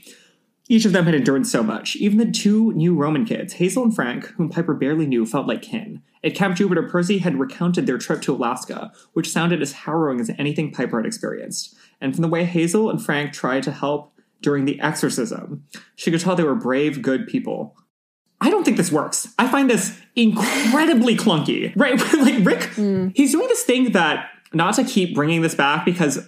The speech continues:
Speaker 1: I'm, we are all trying to be post Ryan Murphy as a society, but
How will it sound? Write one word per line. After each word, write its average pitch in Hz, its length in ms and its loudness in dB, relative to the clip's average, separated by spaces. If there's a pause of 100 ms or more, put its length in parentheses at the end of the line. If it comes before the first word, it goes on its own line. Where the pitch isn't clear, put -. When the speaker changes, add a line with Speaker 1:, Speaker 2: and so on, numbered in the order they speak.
(280)
Speaker 1:
I'm, 175 480 0
we 175 160 4
are 185 120 2
all 175 100 2
trying 185 220 0
to 190 40 2
be 156 140 2
post 165 300 0
Ryan 135 200 2
Murphy 147 460 2
as 147 140 0
a 147 60 2
society, 175 680 0 (440)
but 180 280 2